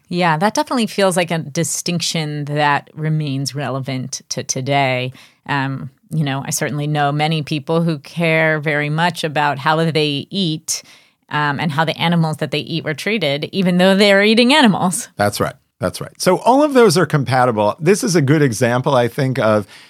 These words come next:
Speaker 2: when you look at the Torah closely and you realize, "Well, I could read it this way or I could read it that way,"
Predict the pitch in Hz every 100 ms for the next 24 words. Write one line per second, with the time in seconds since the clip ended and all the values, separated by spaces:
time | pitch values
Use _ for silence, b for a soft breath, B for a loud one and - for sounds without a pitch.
0 | B - 117 156 160 147 135 123 135 139
1 | 120 117 107 - 123 117 - 120 113 -
2 | 120 110 110 110 120 117 117 113 170 208
3 | - 104 - 117 147 131 139 - 135 131
4 | 131 110 104 107 104 110 101 107 117 123
5 | 143